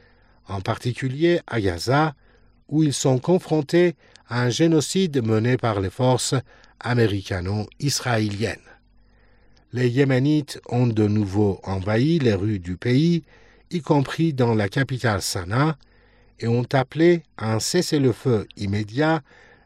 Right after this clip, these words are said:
dans cette bande ravagée par la guerre. Ils se sont également engagés à poursuivre leur soutien aux Palestiniens jusqu'à ce que le génocide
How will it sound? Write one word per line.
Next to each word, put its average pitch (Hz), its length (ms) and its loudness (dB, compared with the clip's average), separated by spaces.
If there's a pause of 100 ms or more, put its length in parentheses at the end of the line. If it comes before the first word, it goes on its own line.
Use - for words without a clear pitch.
(140)
dans 127 160 0
cette - 320 -2
bande 101 520 0
ravagée 117 680 -2
par 143 180 0
la 139 140 2
guerre. 131 600 -2 (840)
Ils 160 140 0
se 156 160 4
sont 143 220 -2
également 120 540 2
engagés 113 680 0 (360)
à - 140 -2
poursuivre 143 720 0
leur 107 240 -2
soutien 170 560 0
aux 104 100 -4
Palestiniens 113 880 0 (540)
jusqu'à 131 460 0
ce - 100 -12
que 175 80 0
le 175 220 4
génocide 123 680 0